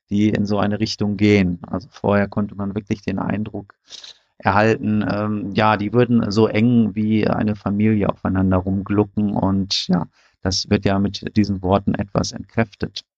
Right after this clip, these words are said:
Bleiben wir noch ein bisschen bei, ähm, Lovecrafts Lektüre. Er zeigt sich begeistert von Joseph Conrads Lord Jim.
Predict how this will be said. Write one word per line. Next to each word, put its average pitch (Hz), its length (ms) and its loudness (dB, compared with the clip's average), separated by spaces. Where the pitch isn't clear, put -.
Bleiben 110 400 2
wir 185 80 2
noch 185 180 -2
ein 151 100 0
bisschen 147 600 0
bei, 107 380 2
ähm, 98 420 -6
Lovecrafts 104 680 0
Lektüre. 123 720 -2
Er 113 160 0
zeigt 151 340 0
sich 135 400 2
begeistert 120 840 0
von 110 380 0
Joseph 120 480 0
Conrads 123 720 -2
Lord 113 420 0
Jim. 110 460 0